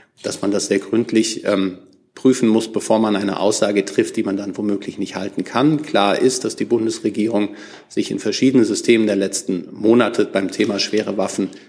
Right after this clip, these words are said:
klar committed hat. Ich habe den Gepard genannt, die Panzerhaubitze. Der Bundeskanzler hat in seiner Regierungserklärung nochmal das,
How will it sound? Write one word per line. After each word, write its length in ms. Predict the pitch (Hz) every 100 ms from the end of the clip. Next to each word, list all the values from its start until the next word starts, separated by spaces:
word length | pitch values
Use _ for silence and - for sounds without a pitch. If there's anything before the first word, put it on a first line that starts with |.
| _
klar 260 | - 104 95
committed 480 | - 98 92 - -
hat. 300 | - - - _ _ _
Ich 80 | -
habe 140 | -
den 100 | 101
Gepard 400 | - 127 117 104
genannt, 300 | 113 110 104
die 60 | 101
Panzerhaubitze. 880 | 110 123 120 104 104 110 - 110 104 - - - _
Der 60 | -
Bundeskanzler 580 | 107 98 - 101 -
hat 140 | 95 95
in 100 | 101
seiner 280 | 120 107 117
Regierungserklärung 880 | 113 139 139 131 110 - 120 104 104
nochmal 320 | 101 113 98
das, 280 | 98 -